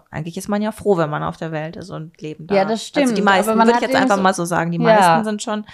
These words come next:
Speaker 1: eher froh, wenn sie auf der Welt sein dürfen. Ähm, aber es ist ein interessanter, ähm, Ansatz.
Speaker 2: <laughs> Ja, mir,
Speaker 1: Äh,
Speaker 2: bei mir hat das was ausgelöst, aber manchmal gibt's ja so manche Sachen, wo man so kurz denkt, so,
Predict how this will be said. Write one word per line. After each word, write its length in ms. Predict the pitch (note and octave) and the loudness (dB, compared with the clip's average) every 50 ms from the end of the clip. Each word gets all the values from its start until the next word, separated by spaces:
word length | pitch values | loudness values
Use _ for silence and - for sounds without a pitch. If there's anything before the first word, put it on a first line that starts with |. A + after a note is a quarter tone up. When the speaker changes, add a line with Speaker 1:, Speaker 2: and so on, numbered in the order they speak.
| - - - _ - | -20 -20 -20 _ -6
Speaker 1:
eher 220 | - G#3+ G3+ F#3+ | -2 -2 -2 -2
froh, 340 | F#3+ - - - E3 D#3 E3+ | -4 -8 -10 -8 -8 -6 -6
wenn 160 | E3+ E3+ E3+ | -8 -10 -10
sie 200 | E3+ E3+ F3+ F#3 | -10 -10 -12 -12
auf 80 | F#3 - | -12 -10
der 180 | - F#3 F3+ | -12 -12 -10
Welt 260 | F#3 F#3 F#3+ G3 F#3+ - | -8 -8 -8 -8 -6 -6
sein 220 | F#3+ G3 G3 G3 | -6 -6 -4 -4
dürfen. 500 | G#3 G#3 G#3+ A3 - - A#3 A#3 C#4+ _ _ - - - - - - - - - _ _ - | -6 -6 -8 -8 -12 -12 -14 -14 -14 _ _ -20 -20 -20 -20 -20 -20 -20 -20 -20 _ _ 2
Ähm, 540 | G#3+ G#3 G#3 G3+ G3+ G3+ G3+ G3+ G3 F#3+ - | 4 4 4 2 0 -4 -6 -6 -6 -6 -2
aber 160 | F3 F#3 G#3 | -2 0 0
es 100 | G#3+ - | -2 -4
ist 120 | - G#3+ A3+ | -4 -8 -8
ein 80 | G3 | -8
interessanter, 800 | - A3 - A3+ - - A3 G#3+ A#3 - B3 A#3+ A#3 A#3 A3+ A3+ A3 | -8 -8 -8 -8 -6 -6 -6 -6 -6 -6 -8 -6 -4 -4 -6 -6 -8
ähm, 300 | G#3+ A3 A3+ - - - _ _ _ _ _ _ _ _ _ _ - | -10 -14 -14 -16 -18 -20 _ _ _ _ _ _ _ _ _ _ -2
Ansatz. 640 | - G#3+ G#3+ A3 G3+ F#3+ F#3 E3+ - - - - _ _ _ _ - | 0 0 0 0 -2 -2 -4 -4 -6 -8 -14 -14 _ _ _ _ -4
Speaker 2:
<laughs> 100 | F#3+ - - - - - - | -4 -4 -4 -8 -8 0 4
Ja, 240 | C#4 C#4+ B3 B3+ C4 | 4 6 6 4 4
mir, 160 | C4 C#4 D4+ | 4 4 2
Speaker 1:
Äh, 40 | D4 | 4
Speaker 2:
bei 160 | D4 D#4 D4 | 4 4 6
mir 160 | C#4 C#4+ F4 | 6 6 4
hat 220 | A#4+ G#4+ A#4 A4+ A4 | 6 4 4 4 4
das 120 | G#4+ - G#4 | 2 2 2
was 100 | G4+ G4 - F3 F#4+ | 0 2 2 2 2
ausgelöst, 320 | G4+ - - B3+ B3+ B3 | 0 -2 0 0 2 4
aber 160 | B3 A#3+ A#3+ | 4 4 4
manchmal 340 | A#3 A#3+ C4+ D#4 - C4 A#3 | 4 2 0 0 0 -4 -4
gibt's 200 | A3+ C4+ C4 - | -4 -4 -4 -2
ja 80 | B3+ A3 | -2 -2
so 80 | A3 G#3+ | 0 2
manche 260 | G#3+ G#3+ A3 - G3+ | 0 0 0 0 2
Sachen, 280 | F#3+ G3 G#3 A3 A3 G3 | 2 2 2 2 0 0
wo 100 | G3 G3 | 0 0
man 140 | G3+ G3 | 0 0
so 80 | G3 F#3+ | -2 -2
kurz 200 | - G#3 G3 - | -6 -6 -6 -2
denkt, 220 | - G3+ G3 F#3 | -2 -2 -2 0
so, 60 | F#3+ | -2